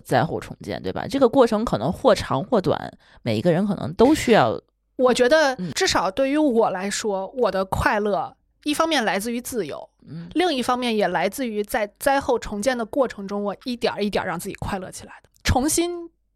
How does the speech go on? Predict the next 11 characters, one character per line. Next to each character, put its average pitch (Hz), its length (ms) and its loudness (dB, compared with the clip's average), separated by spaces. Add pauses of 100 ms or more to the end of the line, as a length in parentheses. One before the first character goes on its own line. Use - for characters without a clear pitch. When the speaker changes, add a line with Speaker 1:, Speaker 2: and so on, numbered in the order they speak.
(120)
Speaker 2:
拿 220 280 0
回 247 140 0
了 226 120 2
我 214 280 -2
对 226 200 2
生 277 300 0
活 214 140 -2
的 185 100 -4
主 190 140 -12
动 180 180 -18
权。 - 160 -20